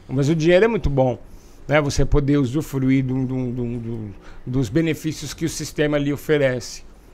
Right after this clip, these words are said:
né? É, o que você não pode deixar é o dinheiro te manipular ao ponto de você fazer,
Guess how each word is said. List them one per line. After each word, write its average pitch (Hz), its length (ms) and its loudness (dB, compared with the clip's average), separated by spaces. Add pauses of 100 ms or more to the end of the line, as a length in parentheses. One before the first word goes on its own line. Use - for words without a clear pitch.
(100)
né? 120 280 -4 (600)
É, 135 760 0 (400)
o 143 80 -4
que 165 140 -4
você 170 220 2
não 170 140 0
pode 151 280 4
deixar 160 420 4
é 180 40 6
o 185 40 4
dinheiro 175 460 2
te - 120 -8
manipular 170 540 2
ao 170 120 6
ponto 160 360 -2
de 156 80 -4
você 156 420 0
fazer, 147 1040 2